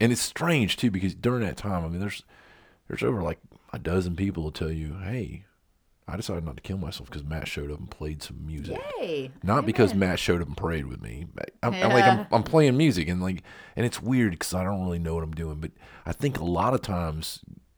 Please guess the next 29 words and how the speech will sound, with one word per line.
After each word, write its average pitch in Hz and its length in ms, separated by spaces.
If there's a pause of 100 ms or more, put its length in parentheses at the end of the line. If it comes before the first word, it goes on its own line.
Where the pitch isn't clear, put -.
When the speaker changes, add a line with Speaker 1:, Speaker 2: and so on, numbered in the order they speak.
(160)
Speaker 1:
you, 55 160 (120)
you 90 280
and 85 100
I, 80 380 (240)
the 78 160
ministers, 82 760
don't 104 220
have 92 180
any 104 160
clue 82 280
what 78 200
you're 71 140
really 71 300
doing. - 320 (120)
Speaker 2:
Mm-hmm. 165 280 (260)
Speaker 1:
The - 80
Holy 107 180
Spirit's 95 360
using 85 240
you 80 80
how 82 180
the 76 60
Holy 85 220
Spirit 78 280
wants 80 260
to 80 80
use 76 140
Speaker 2:
Amen. - 180
Speaker 1:
you. - 160